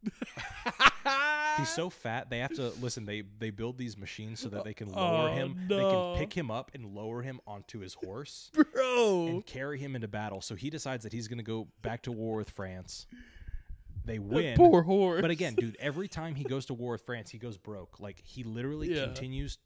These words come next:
Speaker 2: to fight France, ruin his economy,
Speaker 1: <laughs>
Speaker 2: w-, like, win. He wins these battles that he's going into.
Speaker 1: Yeah.
Speaker 2: Uh, but
Speaker 1: But, like,
Speaker 2: but,
Speaker 1: at,
Speaker 2: but he's,
Speaker 1: at,
Speaker 2: but
Speaker 1: at
Speaker 2: he's
Speaker 1: all, what,
Speaker 2: ruining
Speaker 1: what
Speaker 2: them.
Speaker 1: costs?
Speaker 2: Yeah.
Speaker 1: Yeah.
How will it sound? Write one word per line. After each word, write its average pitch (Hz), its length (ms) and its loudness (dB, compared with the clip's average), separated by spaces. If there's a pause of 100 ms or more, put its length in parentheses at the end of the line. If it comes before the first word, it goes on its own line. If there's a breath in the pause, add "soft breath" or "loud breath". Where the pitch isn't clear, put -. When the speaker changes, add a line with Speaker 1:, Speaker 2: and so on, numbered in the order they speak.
Speaker 2:
to - 100 -10
fight 131 280 -8
France, 113 460 -8 (160)
ruin 107 380 -6
his 127 200 -6
economy, 107 600 -8 (100)
Speaker 1:
<laughs> - 80 -14
Speaker 2:
w-, 107 280 -6
like, 120 180 -4
win. 113 500 -4 (220 soft breath)
He 160 140 -4
wins 113 500 -6
these 104 220 -10
battles 117 420 -6
that 101 100 -12
he's 92 140 -12
going 98 300 -12
into. 87 440 -16
Speaker 1:
Yeah. 139 340 0 (200)
Speaker 2:
Uh, 107 200 -8 (160)
but 139 260 -8 (340)
Speaker 1:
But, 165 100 -4
like, 135 160 -2
Speaker 2:
but, 127 80 -4
Speaker 1:
at, 131 80 -8
Speaker 2:
but 151 120 -6
he's, 147 100 0
Speaker 1:
at, 139 100 -4
Speaker 2:
but 151 140 -4
Speaker 1:
at 143 60 2
Speaker 2:
he's 143 80 2
Speaker 1:
all, 143 120 4
what, 165 120 2
Speaker 2:
ruining 170 120 -4
Speaker 1:
what 139 120 -2
Speaker 2:
them. - 60 -12
Speaker 1:
costs? 139 520 -6
Speaker 2:
Yeah. 131 420 -4
Speaker 1:
Yeah. 165 80 -8